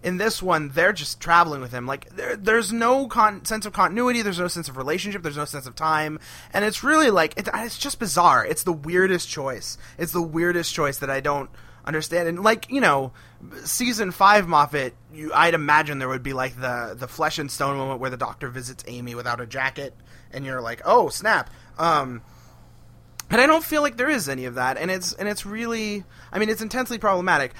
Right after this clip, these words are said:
I mean, it's almost lampshaded in this episode where the <laughs> doctor's standing outside the town, and then Amy and Rory are standing next to him, and they're like,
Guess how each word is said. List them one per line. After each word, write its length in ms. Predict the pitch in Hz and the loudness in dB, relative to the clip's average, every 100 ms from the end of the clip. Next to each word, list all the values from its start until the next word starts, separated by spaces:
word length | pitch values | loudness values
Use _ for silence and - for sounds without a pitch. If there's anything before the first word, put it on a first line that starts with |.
| - | -4
I 80 | 196 | 0
mean, 120 | 220 | 0
it's 140 | 214 190 | 0 0
almost 340 | 247 277 190 | 4 4 4
lampshaded 480 | 156 147 160 180 185 185 | 0 0 -2 -2 -2 -4
in 60 | 180 | -4
this 140 | 160 | -2
episode 360 | 160 185 196 165 | -4 -2 -8 -8
where 100 | 170 | -8
the 80 | |
<laughs> 140 | 170 - | -4 0
doctor's 340 | 226 - - | 0 -2 -6
standing 560 | - - 160 151 165 139 | -6 -6 -10 -8 -8 -4
outside 440 | 151 - 180 175 | -4 0 -2 -2
the 60 | 151 | -6
town, 360 | 165 151 160 175 - - | 0 2 0 -2 -14 -4
and 100 | 180 | 0
then 100 | 196 | 2
Amy 280 | 190 202 196 | 2 0 2
and 160 | 156 131 | 0 0
Rory 280 | 143 156 | 2 4
are 80 | 156 | 2
standing 340 | 151 156 147 139 | 0 -2 -2 -4
next 240 | 139 - | -6 -4
to 60 | 190 | -4
him, 60 | |
and 80 | 196 | -2
they're 60 | 156 | 0
like, 200 | 143 | -2